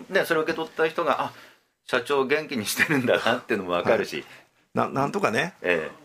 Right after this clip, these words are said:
Speaker 1: え。
Speaker 2: やってるぞという。
Speaker 1: やってるわと。
Speaker 2: はい。
Speaker 1: で、まあ、コロナも収まったらまた暴れ食いに行ったろうかっていうふうにね、
Speaker 2: そうですね。
Speaker 1: 思って。ええ。
Speaker 2: はい。
Speaker 1: そういえば、あの、本当、この本に関して言うと、このね、「タカが失敗じゃないか」、この間、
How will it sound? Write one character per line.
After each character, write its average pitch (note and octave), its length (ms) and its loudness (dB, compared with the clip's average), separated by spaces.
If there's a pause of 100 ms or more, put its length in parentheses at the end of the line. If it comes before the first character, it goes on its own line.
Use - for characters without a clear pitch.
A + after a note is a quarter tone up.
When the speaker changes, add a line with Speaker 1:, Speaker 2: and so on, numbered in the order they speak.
(100)
Speaker 1:
え。 - 40 -6
Speaker 2:
や G#2 100 0
っ - 20 -14
て - 160 2
る B3+ 100 2
ぞ - 160 4
と G2+ 140 0
い - 20 0
う。 - 40 0
Speaker 1:
や - 60 2
っ - 40 -6
て - 40 -8
る - 60 -10
わ - 100 -12
と。 - 140 -4
Speaker 2:
は F2+ 60 0 (220)
い。 - 40 -10
Speaker 1:
で、 B2+ 140 2
ま C3+ 140 0
あ、 B2+ 40 -4
コ C3 160 -2
ロ C#3+ 80 2
ナ C#3 80 2
も G2 180 0
収 G#2 100 -2
ま G#2+ 100 2
っ - 40 -4
た G#2 120 0
ら E2 40 0
ま D#2+ 120 -6
た G#2+ 320 0 (580)
暴 G2 200 0
れ G2+ 100 0
食 G#2+ 100 -2
い G#2+ 60 -4
に A2+ 240 -2 (340)
行 A2+ 100 -14
っ - 40 -18
た B2 80 2
ろ B2+ 80 0
う B2 40 -6
か A2 140 2
っ A#2+ 80 -10
て - 160 -12
い D#2+ 60 -4
う - 20 -6
ふ F2+ 120 -8
う F2 60 -4
に D2+ 120 -12
ね、 F2+ 240 -8
Speaker 2:
そ - 180 -2
う F#2+ 40 2
で G#2 60 0
す - 60 -8
ね。 G#2+ 140 -2
Speaker 1:
思 A#2 60 -6
っ A#2 40 -14
て。 - 80 -10
え D2 160 -10
え。 - 60 -18
Speaker 2:
は F2+ 200 -4
い。 - 60 -14 (340)
Speaker 1:
そ F#3 120 0
う - 20 6
い - 20 0
え D3+ 40 0
ば、 C#3 60 4
あ - 20 2
の、 B2+ 120 2
本 C3+ 140 -4
当、 C#3 500 2
こ C#3 120 -4
の C#3 100 0
本 D3+ 160 0
に A2+ 80 -2
関 G#2+ 240 0
し - 60 -12
て F#2 100 -6
言 E2 140 -6
う D#2 40 -12
と、 F#2+ 200 -6
こ - 80 -12 (320)
の - 20 -
ね、 B2+ 160 -4
「タ A2+ 100 -2
カ G2 100 0
が D#2+ 60 0
失 - 140 -14
敗 F2+ 140 -2
じ D#2+ 60 -12
ゃ - 20 -10
な D#2+ 80 -6
い - 20 -14
か」、 D#2+ 160 -8
こ A2+ 80 -6
の A2+ 60 0
間、 G#2+ 320 2